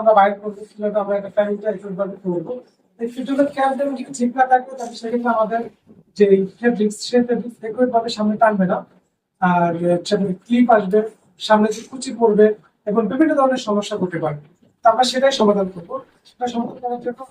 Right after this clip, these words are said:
সেটা একটু দেখতে হবে। তো এখন আমরা একটু সামনে আসি। আগে আমরা দেখে নেই যে আমাদের, আহ, যে সমস্যাটা, সেটা হচ্ছে আমরা আমাদের মেশিনের সঠিক রোটেশনে আমরা ঘুরাচ্ছি, যে আমরা আমাদের পুরো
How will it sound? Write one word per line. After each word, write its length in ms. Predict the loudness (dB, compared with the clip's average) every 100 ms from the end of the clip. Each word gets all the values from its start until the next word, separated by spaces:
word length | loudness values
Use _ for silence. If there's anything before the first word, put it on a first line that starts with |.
| _ -20 -20 -8
সেটা 140 | -6 -6
একটু 200 | -8 -14
দেখতে 180 | -12 -10
হবে। 160 | -12 -12 _ _ _ _ 4
তো 40 | 4
এখন 120 | 4 0
আমরা 120 | 0
একটু 120 | -2 0
সামনে 160 | 4 2
আসি। 140 | 2 -8 -8
আগে 100 | 0 2
আমরা 120 | 4 4
দেখে 180 | 4 4 4
নেই 120 | 4 4
যে 60 | 0
আমাদের, 260 | 0 -2 -4 -6 _ _ _ 2
আহ, 200 | 4 4 2
যে 80 | 2 4
সমস্যাটা, 400 | 4 6 4 2 0
সেটা 160 | 4 4
হচ্ছে 140 | 4 2
আমরা 100 | 2
আমাদের 180 | -2 -4 -6
মেশিনের 260 | -2 -2 0
সঠিক 220 | 0 2 2
রোটেশনে 340 | 2 6 8 8
আমরা 140 | 4 2 _ _ _ _ -8 4
ঘুরাচ্ছি, 420 | 4 4 0 -4 -4 0
যে 40 | -2
আমরা 120 | -2
আমাদের 160 | -4 -2 2
পুরো 160 | 2